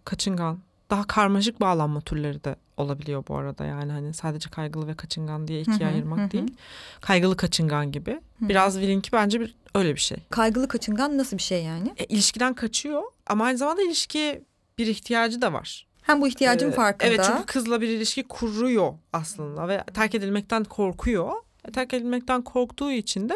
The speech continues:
Speaker 1: önce kendisi terk etmekle ilgili bir, e, sistemin içerisine giriyor. Çünkü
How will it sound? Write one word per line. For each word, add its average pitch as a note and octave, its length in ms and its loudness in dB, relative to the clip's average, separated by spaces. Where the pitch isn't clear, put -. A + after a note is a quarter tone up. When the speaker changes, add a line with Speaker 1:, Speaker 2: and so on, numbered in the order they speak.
Speaker 1:
önce F4 140 -2
kendisi E4+ 380 -4
terk A#3 260 0
etmekle F3+ 440 -6
ilgili A#3+ 160 -6
bir, A#4 300 -4
e, - 60 -4
sistemin C4 500 2
içerisine E3+ 540 -2
giriyor. F#3 480 -6
Çünkü D#4+ 400 -2